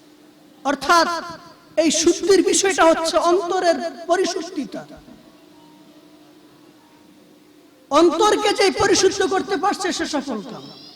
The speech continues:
এই অন্তরের পরিশুদ্ধির বিষয়টা আল্লাহ এগারো বার কসম খেয়ে বলছেন, যে ব্যক্তি অন্তরকে পরিশুদ্ধ করতে পারছে সে সফল কাম।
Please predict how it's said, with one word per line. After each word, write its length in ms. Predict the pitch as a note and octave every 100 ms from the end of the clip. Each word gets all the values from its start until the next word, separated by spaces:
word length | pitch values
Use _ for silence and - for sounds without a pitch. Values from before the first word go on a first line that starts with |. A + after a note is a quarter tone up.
| - - - - - _ _ _ _ -
এই 120 | -
অন্তরের 720 | E4+ F#4+ F4+ G4+ G4+ G4 F#4 G4
পরিশুদ্ধির 600 | G4 A4 - G#4+ G#4 F#4+
বিষয়টা 540 | C#4 F#4 - F4+ G#4 G#4+
আল্লাহ 500 | D#4+ D4+ A3 C#4 F3+ - - - - _ _ - - - - -
এগারো 380 | C#4+ F4 F#4 G4
বার 280 | F#4+ F#4 F4+
কসম 380 | G#4+ F4+ F#4+ F#4
খেয়ে 200 | F#4 F4
বলছেন, 640 | D#4+ D#4+ - D#4 C#4+ F#3+ G#3+ F3+ - - _ _ _ _ F3+
যে 180 | C4+
ব্যক্তি 460 | E4 D#4 E4+ E4+ E4
অন্তরকে 680 | D4+ D#4+ D#4 G4+ B4 A4+ F#4
পরিশুদ্ধ 560 | F#4+ F#4 - F4+ -
করতে 340 | D4+ F#4+ - D4
পারছে 360 | C#4+ C#4+ D4+
সে 140 | D4 C4+
সফল 340 | C4 G3+ F#3+
কাম। 220 | E3 -